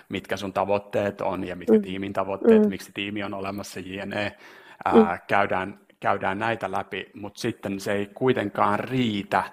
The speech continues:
Speaker 1: että meillä on tosi selkeät tavallaan suuntaviivat, koska meidän pitää sen sisällä pystyä myöskin keskustelemaan tosi
Speaker 2: <clears throat>
Speaker 1: paljon.
Speaker 2: Kyllä.
Speaker 1: Ja se,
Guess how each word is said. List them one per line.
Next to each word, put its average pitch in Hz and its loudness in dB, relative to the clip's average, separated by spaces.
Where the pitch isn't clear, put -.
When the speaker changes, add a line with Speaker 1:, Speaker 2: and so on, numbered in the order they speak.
Speaker 1:
että 101 -6
meillä 101 4
on 104 0
tosi 110 0
selkeät 113 2
tavallaan 98 -2
suuntaviivat, 98 -2
koska - -2
meidän 113 2
pitää 104 2
sen 113 -2
sisällä 101 0
pystyä 98 -4
myöskin 98 -6
keskustelemaan - -6
tosi 196 6
Speaker 2:
<clears throat> - -8
Speaker 1:
paljon. 247 10
Speaker 2:
Kyllä. 185 8
Speaker 1:
Ja 92 -6
se, 107 -4